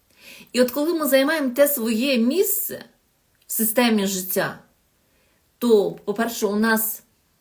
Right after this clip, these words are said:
і хвороби зникають, і відкриваються інші можливості, і стосунки налагоджуються самі собою зрозумілі. І мені дуже приємно, коли мої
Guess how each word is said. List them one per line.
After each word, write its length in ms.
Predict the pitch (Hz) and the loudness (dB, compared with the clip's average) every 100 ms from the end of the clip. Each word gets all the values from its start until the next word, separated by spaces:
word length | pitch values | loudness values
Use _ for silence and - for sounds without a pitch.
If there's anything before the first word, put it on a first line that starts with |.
| _ | _
і 380 | - 185 185 - | -8 -4 -4 -4
хвороби 460 | - 370 320 262 247 | -4 -2 -2 -2 -2
зникають, 800 | 226 220 208 185 170 156 - - _ - - _ - | 0 -2 -2 -4 -6 -10 -14 -20 _ -20 -20 _ -4
і 420 | 240 240 226 190 - 190 | 0 4 4 4 0 -8
відкриваються 600 | 220 240 294 320 294 - | -6 0 4 4 2 -6
інші 380 | - 277 254 240 | -4 -4 -2 2
можливості, 920 | 214 214 208 247 202 - - 180 151 - _ _ - | 2 2 -2 0 -2 -2 -4 -6 -8 -12 _ _ -8
і 40 | |
стосунки 580 | 330 302 247 349 381 - | -6 -2 0 0 0 -2
налагоджуються 720 | 254 247 240 262 240 240 226 226 | 0 2 2 0 -2 -2 -2 -4
самі 300 | 247 240 330 | 0 0 0
собою 420 | 254 208 226 214 | -2 0 2 2
зрозумілі. 720 | 196 190 185 180 160 135 - | 0 -6 -6 -8 -8 -10 -10
І 100 | - | -2
мені 180 | 233 269 | 0 2
дуже 260 | 247 302 294 | 0 -4 -4
приємно, 500 | 254 240 320 294 214 | -4 -4 -4 -6 -6
коли 500 | - 214 233 262 247 | -4 -4 -2 -2 -2
мої 640 | 202 208 208 233 240 185 | -2 -4 -4 -2 0 -2